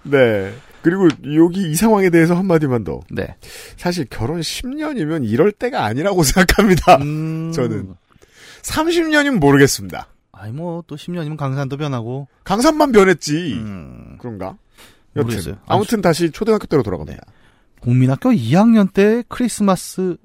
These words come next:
Speaker 2: 일입니다. 어우, 타임오프가 세네요.
Speaker 1: 아홉 살이죠.
Speaker 2: 네. 저는 아버지의 직장 문제로 국민학교 일 학년 때부터 삼 학년 일 학기까지는 인도네시아에서 살았습니다.
Speaker 1: 이 년 반.
Speaker 2: 와, 인도네시아.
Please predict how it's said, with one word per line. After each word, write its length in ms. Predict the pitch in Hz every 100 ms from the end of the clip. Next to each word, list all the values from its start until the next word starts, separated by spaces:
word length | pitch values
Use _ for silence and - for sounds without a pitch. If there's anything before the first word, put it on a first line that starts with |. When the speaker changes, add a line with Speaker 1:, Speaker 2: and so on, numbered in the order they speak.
| _
Speaker 2:
일입니다. 720 | 151 135 113 98 78 67 - -
어우, 440 | 113 120 107 98 82 -
타임오프가 460 | 143 143 123 -
세네요. 580 | 135 - 175 127 107 202 -
Speaker 1:
아홉 280 | - 120 131
살이죠. 540 | - 101 87 76 78 117
Speaker 2:
네. 380 | 104 90 143 220 _ _ _ _ _ -
저는 340 | 117 131 240
아버지의 540 | 190 113 123 196 - 92
직장 480 | 117 - 185 190
문제로 500 | 151 107 101 127 190
국민학교 480 | 113 120 117 120 123
일 100 | 123
학년 280 | 170 160 143
때부터 500 | 131 110 107 175 196
삼 240 | - 185
학년 260 | 190 185 180
일 120 | 185
학기까지는 640 | 208 - 165 113 107 185 135 - _ _
인도네시아에서 920 | 117 196 254 208 - 151 127 107 98
살았습니다. 960 | 98 110 101 - 87 85 92 110 95 82
Speaker 1:
이 80 | 113
년 160 | 123 113
반. 320 | 98 80 67 _
Speaker 2:
와, 920 | - 104 117 170 170 151 131 110 98 98
인도네시아. 680 | 113 143 135 - 110 87